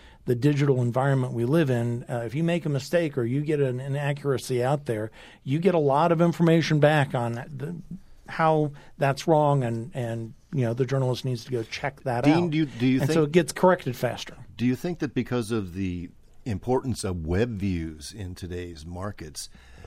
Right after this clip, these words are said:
Speaker 2: that, uh, the web views drive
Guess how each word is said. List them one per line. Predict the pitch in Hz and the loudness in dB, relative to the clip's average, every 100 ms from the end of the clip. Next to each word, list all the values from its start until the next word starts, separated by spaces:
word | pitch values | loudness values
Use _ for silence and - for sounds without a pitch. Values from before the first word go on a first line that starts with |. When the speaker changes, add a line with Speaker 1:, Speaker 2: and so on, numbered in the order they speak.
| - - | -16 -12
Speaker 2:
that, | 87 - | -12 -8
uh, | 101 92 90 - | -8 -6 -10 -12
the | 107 104 | -12 -2
web | 113 113 | 0 0
views | 110 107 85 | 0 -2 -4
drive | 78 104 107 131 82 92 90 | -2 0 0 -4 -6 -10 -14